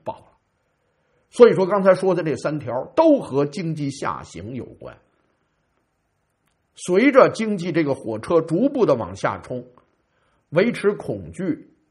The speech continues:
就维持不下去了，保持社会原子化就越来越困难。另外呢，兜住所有社会中产以下人们的基本生活底线就越来越困难。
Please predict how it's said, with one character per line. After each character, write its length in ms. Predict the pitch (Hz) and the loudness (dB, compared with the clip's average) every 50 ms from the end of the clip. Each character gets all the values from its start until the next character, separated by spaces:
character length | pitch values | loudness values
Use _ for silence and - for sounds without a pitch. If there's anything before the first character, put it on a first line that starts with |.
| _ _ _ _ _ _ | _ _ _ _ _ _
就 100 | - 135 95 | -10 -10 -10
维 180 | 82 87 90 | -10 -12 -14
持 120 | 82 - - | -16 -16 -18
不 120 | - - 85 | -20 -20 -20
下 180 | - - - - | -20 -20 -20 -20
去 120 | - - - | -20 -20 -20
了， 80 | - - _ _ _ _ _ _ _ _ - | -20 -20 _ _ _ _ _ _ _ _ 2
保 300 | 190 131 117 117 117 113 | 2 2 2 -2 -2 -4
持 280 | - - 170 185 202 | -10 -6 -4 -4 -4
社 220 | 190 - 190 151 135 | -2 0 0 0 2
会 200 | - 170 143 123 | 0 -2 -6 -4
原 220 | 113 120 131 143 | -6 -6 -8 -8
子 120 | - 101 | -10 -10
化 340 | 87 - - 147 107 - - - _ _ _ _ _ | -8 -4 -2 -2 -2 -4 -8 -18 _ _ _ _ _
就 200 | - 180 139 113 143 | -4 -2 -2 -2 0
越 140 | 156 147 | 0 -2
来 140 | - 71 76 | -2 -2 -10
越 140 | 87 80 85 85 | -14 -14 -16 -16
困 280 | - - - 120 147 | -16 -16 -16 -16 -16
难。 160 | 131 - - _ _ _ _ _ _ - | -18 -20 -20 _ _ _ _ _ _ -2
另 160 | 175 180 175 | 0 0 2
外 180 | 165 170 165 147 | 4 4 2 2
呢， 280 | 127 123 113 104 98 - _ _ _ _ | 2 -2 -4 -4 -6 -12 _ _ _ _
兜 340 | - 285 277 262 247 240 233 | 10 10 10 10 6 2 0
住 260 | 185 240 220 165 135 127 | -2 -4 -4 -4 -4 -6
所 320 | - - 147 156 190 - | -4 0 2 4 4 4
有 180 | 190 127 107 107 | 2 0 -2 -4
社 320 | - - 180 156 135 123 | -8 -4 -2 -2 -2 0
会 320 | 123 170 165 135 - - - | 2 2 2 2 0 -2 -6
中 240 | - 185 180 175 156 | -8 -6 -6 -6 -6
产 240 | - 113 120 139 127 | -6 -6 -6 -6 -8
以 140 | 104 92 98 | -10 -12 -10
下 240 | - 160 143 120 | -4 -4 -2 -2
人 160 | 110 104 107 120 | -2 -6 -8 -8
们 160 | 139 135 135 | -8 -8 -6
的 100 | 127 113 | -8 -8
基 220 | - - 190 170 165 | -8 -10 -10 -10 -8
本 160 | - - 165 | -8 -10 -10
生 160 | - 160 147 | -10 -10 -8
活 140 | 131 143 139 | -6 -6 -6
底 200 | 139 - 160 160 | -8 -8 -14 -16
线 260 | 156 - 147 123 - - - - _ | -12 -10 -10 -10 -12 -14 -20 -14 _
就 120 | - 170 | 0 0
越 180 | 160 170 220 196 | 2 4 4 4
来 160 | - 87 82 | 4 2 -4
越 140 | 92 90 85 | -12 -14 -16
困 260 | 80 - - 92 76 | -18 -16 -16 -16 -16
难。 100 | 73 - | -18 -20